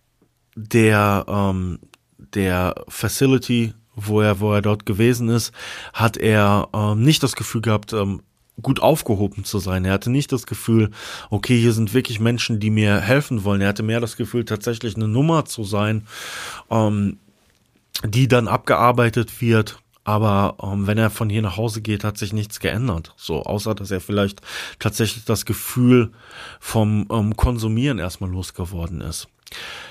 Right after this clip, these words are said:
Er hat dann aber den Schritt gemacht und ist spazieren gegangen, weil er Glück hatte, dass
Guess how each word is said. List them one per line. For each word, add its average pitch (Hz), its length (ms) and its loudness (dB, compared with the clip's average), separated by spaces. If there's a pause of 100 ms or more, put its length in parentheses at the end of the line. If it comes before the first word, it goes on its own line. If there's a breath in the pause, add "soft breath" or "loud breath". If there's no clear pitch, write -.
(500 loud breath)
Er 110 140 2
hat 151 160 2
dann 151 120 4
aber 123 640 2 (380)
den 123 140 0
Schritt - 300 0
gemacht 120 500 2
und 110 260 0
ist 110 520 -2 (220)
spazieren 165 500 2
gegangen, 98 280 2
weil 98 100 2
er 104 80 2
Glück 120 300 2
hatte, 147 240 0
dass 117 480 -2